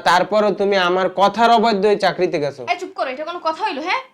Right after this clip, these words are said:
Speaker 1: হুম?
Speaker 2: আমার পায়ে আমি দাঁড়াতে চাই, ঠিক আছে? তোমার টাকা দিয়ে আমি চলতে পারবো না।
Speaker 1: কে? তোমার পায়ে তুমি দাঁড়াতে চাই মানে? আমার তো সং-, সংসার চলে না আমার টাকায়।
Speaker 2: তাতে কি হইছে?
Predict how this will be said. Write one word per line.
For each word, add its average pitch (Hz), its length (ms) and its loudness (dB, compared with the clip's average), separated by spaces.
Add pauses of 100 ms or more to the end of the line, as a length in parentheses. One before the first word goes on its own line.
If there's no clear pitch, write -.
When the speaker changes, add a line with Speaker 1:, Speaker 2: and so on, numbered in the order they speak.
Speaker 1:
হুম? 190 180 -6
Speaker 2:
আমার 339 320 2
পায়ে 339 240 2
আমি 320 200 -2
দাঁড়াতে 240 400 -4
চাই, 214 140 -16
ঠিক 285 140 -12
আছে? 294 160 -10
তোমার 302 260 -10
টাকা 302 200 -6
দিয়ে 330 120 -4
আমি 285 120 -4
চলতে 240 220 -14
পারবো 226 200 -12
না। 202 80 -20 (460)
Speaker 1:
কে? 139 220 -4 (220)
তোমার 180 260 2
পায়ে 202 220 4
তুমি 202 260 0
দাঁড়াতে 196 400 0
চাই 202 140 -2
মানে? 202 220 0
আমার 233 360 0
তো 220 180 -6
সং-, 214 280 -4
সংসার 175 440 -2
চলে 190 260 2
না 240 120 0
আমার 240 220 0
টাকায়। 156 320 -2 (340)
Speaker 2:
তাতে 381 220 -10
কি 403 80 -12
হইছে? 339 280 -14